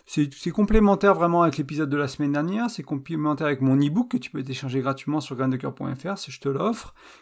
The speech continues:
qui a lui a cinq clés pour mieux communiquer. Donc tout ça, ça va te donner entre les deux, ce podcast-là, celui de la semaine dernière et l'e-book, t'as vraiment beaucoup d'outils pour aller vers une communication qui est plus fluide, qui est plus, euh,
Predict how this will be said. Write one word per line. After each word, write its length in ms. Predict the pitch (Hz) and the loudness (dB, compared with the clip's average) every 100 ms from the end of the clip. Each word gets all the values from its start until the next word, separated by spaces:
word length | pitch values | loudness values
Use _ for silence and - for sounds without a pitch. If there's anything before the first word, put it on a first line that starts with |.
| _ | _
qui 100 | 139 | -2
a 60 | 131 | 0
lui 160 | 147 | 2
a 80 | 156 | 2
cinq 320 | 127 165 160 | 2 2 2
clés 100 | 160 | 0
pour 160 | 160 143 | -2 2
mieux 140 | 139 | 2
communiquer. 480 | 135 135 135 131 233 | 2 0 0 0 2
Donc 220 | 226 143 | 2 0
tout 120 | - 170 | -4 -4
ça, 160 | 214 | -4
ça 160 | 214 190 | -2 0
va 100 | 147 | 0
te 60 | |
donner 260 | 135 151 175 | 0 0 2
entre 180 | 165 143 | -2 -4
les 40 | |
deux, 360 | 139 190 196 160 135 | -4 -2 -4 -6 -16
ce 160 | - 196 | -2 0
podcast-là, 600 | 202 196 185 - 196 190 | 0 -2 -4 0 2 2
celui 240 | 185 180 | 0 -6
de 40 | 165 | -6
la 60 | |
semaine 220 | 160 165 | -6 -4
dernière 340 | 165 165 170 - | -2 -2 -4 -6
et 120 | 151 | -6
l'e-book, 420 | 143 160 254 - - - - - | -6 -2 -4 -4 -16 -14 -14 -2
t'as 100 | 170 | 2
vraiment 320 | 151 220 262 | 6 8 10
beaucoup 320 | 220 208 214 214 | 10 6 2 0
d'outils 480 | 214 208 202 196 - _ _ _ | 0 -2 -4 -6 -8 _ _ _
pour 180 | 165 156 | 0 4
aller 220 | 156 170 | 4 4
vers 180 | 160 143 | 4 2
une 100 | 143 | 0
communication 640 | 165 165 160 160 131 202 | 0 -2 -2 -4 -4 -4
qui 160 | 202 160 | -4 -6
est 120 | 131 - - | -8 -10 -10
plus 180 | 202 190 | -4 -4
fluide, 640 | - 180 175 180 175 - | -4 -6 -4 -4 -6 -8
qui 160 | - 139 | -8 -6
est 60 | |
plus, 420 | 131 - 185 185 | -6 -8 -6 -2
euh, 220 | 160 143 | -2 -2